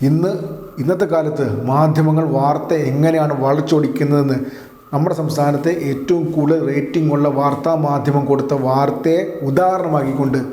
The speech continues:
ആ സംഘാടകർ പൊളിച്ച് കൈ കൊടുക്കുകയാണ്. അങ്ങനെ കുറച്ച് ഭാഗങ്ങൾ പ്രേക്ഷകർ കേട്ടുകൊണ്ടായിരിക്കും ആ യുവാവ് മുഖ്യമന്ത്രിയെക്കുറിച്ചും മുഖ്യമന്ത്രിയെക്കുറിച്ച് ഏഷ്യാനെറ്റ് ന്യൂസ് കൊടുത്ത വാർത്തയെക്കുറിച്ചും പറയുന്ന കാര്യങ്ങൾ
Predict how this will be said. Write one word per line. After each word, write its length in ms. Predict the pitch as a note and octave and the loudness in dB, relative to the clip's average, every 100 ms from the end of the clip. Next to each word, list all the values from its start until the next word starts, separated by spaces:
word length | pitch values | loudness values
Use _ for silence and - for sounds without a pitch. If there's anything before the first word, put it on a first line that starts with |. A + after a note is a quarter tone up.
| - | -6
ആ 100 | D3 | -4
സംഘാടകർ 560 | D3+ C#3 C3 C#3 C#3 C3+ | -2 -4 -2 -2 -2 -2
പൊളിച്ച് 480 | - C#3 B2+ C3+ D3+ C3 | -2 -2 -2 -2 -4 -2
കൈ 120 | C3 | -2
കൊടുക്കുകയാണ്. 560 | - C#3 B2+ C#3 B2+ D3+ | 0 -2 -2 -2 -4 -4
അങ്ങനെ 800 | - - - - - - D#3 D#3+ | -6 -16 -20 -20 -20 -6 -2 0
കുറച്ച് 360 | D#3+ G3 A3+ | 0 0 0
ഭാഗങ്ങൾ 320 | F#3 F3+ F3+ | 0 0 -2
പ്രേക്ഷകർ 340 | F3+ D#3+ D#3 D#3 | 0 0 0 -2
കേട്ടുകൊണ്ടായിരിക്കും 880 | D3 C#3+ D3 C#3 C3+ C3 F#3+ - - | 0 0 0 -2 -4 -2 -4 -6 -8
ആ 140 | C#3 D#3 | -2 0
യുവാവ് 500 | C#3 C#3 D#3 D3+ C3 B2+ | 2 4 4 2 -2 -2
മുഖ്യമന്ത്രിയെക്കുറിച്ചും 1120 | B2+ - D#3+ D#3 D3 D#3 D3 C3 F3 - - | -4 0 2 2 2 2 0 0 -2 -4 -6
മുഖ്യമന്ത്രിയെക്കുറിച്ച് 760 | C#3 - D3+ D3 D3 C#3 C3+ D#3 | -4 -2 0 0 0 0 0 0
ഏഷ്യാനെറ്റ് 280 | D3 - D3 | 0 -2 -2
ന്യൂസ് 180 | C3+ | -2
കൊടുത്ത 180 | C3+ C3+ | 0 -2
വാർത്തയെക്കുറിച്ചും 840 | C3+ C3+ C#3+ - D#3 D3 C3 A#2 - - - | 0 0 0 0 -2 -2 -2 -4 -8 -16 -6
പറയുന്ന 280 | D3 F3+ F#3+ | -4 -2 0
കാര്യങ്ങൾ 400 | D3 C#3 C#3+ C3 | 2 2 0 -2